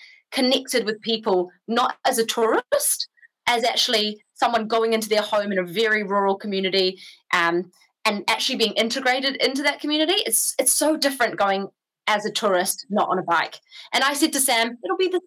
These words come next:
same." I already, I've had authentic experiences, wh-, which I did to some degree, but there's something about being on a bike and being in places where tourists don't usually go that you just have these really authentic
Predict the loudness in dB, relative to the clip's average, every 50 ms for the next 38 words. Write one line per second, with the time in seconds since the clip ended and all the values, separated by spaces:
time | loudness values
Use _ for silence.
0 | 0 0 2 2 2 2 0 0 -2 -6 -12 _ -6 -2 0 0 2 2 2 2
1 | 0 -2 -4 -6 _ _ _ _ _ _ _ _ _ _ -20 -16 -6 -4 -4 -4
2 | -4 -2 -2 0 2 2 0 0 0 0 -2 -2 0 -2 -2 -2 -2 -2 -4 -4
3 | -2 0 0 0 0 0 -2 -4 -4 -4 -4 -4 -6 -10 _ _ _ -4 -2 0
4 | 0 0 2 0 0 2 2 0 0 -2 -2 -2 0 0 0 0 0 0 2 2
5 | 2 2 2 0 -2 -6 -16 -20 -6 -2 0 2 2 2 2 2 2 0 0 0
6 | 0 0 0 0 0 0 0 0 0 0 0 0 0 2 2 2 0 -2 -2 0
7 | 0 0 0 0 0 0 0 0 -2 -4 -6 -6 -6 -4 -2 0 2 2 2 0
8 | -2 -2 -2 -2 -2 -2 -4 -10 -12 -8 -2 0 2 2 2 0 -2 _ _ _
9 | _ _ -4 0 2 2 2 2 0 0 0 0 0 0 0 -2 0 0 0 0
10 | -2 -2 0 0 2 2 2 2 0 0 -2 -4 _ _ _ _ _ _ 0 2
11 | 2 2 2 -2 -6 -8 -6 -2 0 0 0 0 0 0 0 0 0 -2 -2 -4
12 | -8 -6 -6 -4 -2 0 0 0 2 2 2 0 0 0 -2 -2 -2 -2 -2 -2
13 | 0 -2 -2 -4